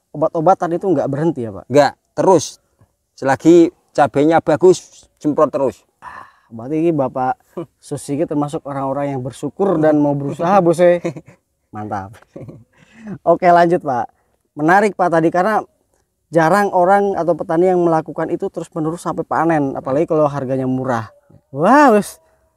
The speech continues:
Speaker 1: semalas gitu kan, Pak. Nah, kalau yang Bapak rasakan kan otomatis kalau kayak gitu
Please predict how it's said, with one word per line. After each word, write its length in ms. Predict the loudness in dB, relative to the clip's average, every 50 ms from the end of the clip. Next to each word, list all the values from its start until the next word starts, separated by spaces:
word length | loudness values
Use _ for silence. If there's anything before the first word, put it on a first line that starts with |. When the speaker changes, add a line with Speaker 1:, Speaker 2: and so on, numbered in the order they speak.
| _ _ _ _ _ _ _ _ _ _ _ _ _ _ _ _ _ _ _ _
Speaker 1:
semalas 500 | _ _ -4 0 2 4 4 4 4 4 2
gitu 140 | 0 0 2
kan, 160 | 4 4 6
Pak. 160 | 4 4 2 0 -4 -12 _ _ _ _ _
Nah, 180 | -6 -4 -2 -2
kalau 320 | 0 2 2 4 4 2 0 _ _ _ _ _ _ _ _ _ _ _ _
yang 260 | 0 2 4 4 4
Bapak 320 | 4 4 4 2 2 2
rasakan 400 | 0 -2 -4 -8 -8 -6 -6 -6
kan 160 | -4 -6 -6 -6
otomatis 640 | -6 -6 -6 -4 -2 0 0 0 0 -2 -6 -4
kalau 280 | 0 2 2 2 2 0 -2 _ _
kayak 360 | -6 -4 -4 -2 -2 -2 -2
gitu 300 | -2 -2 -2 -2 -4 -6